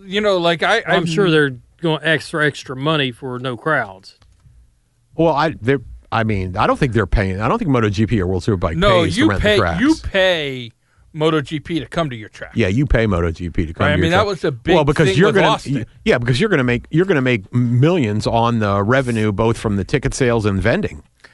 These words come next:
Speaker 1: Right, vending, ticket sales, and even track sponsorships.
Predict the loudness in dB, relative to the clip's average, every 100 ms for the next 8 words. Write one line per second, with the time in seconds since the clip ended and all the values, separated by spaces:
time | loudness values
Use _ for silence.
0 | _ -4 -4 -8 -4 -4 -2 -4 -6 -10
1 | -10 -10 -10 -6 -2 -2 -4 -8 -8 -8
2 | -8 -6 -6 -6 -8 -10 -10 -14 -16 -20
3 | _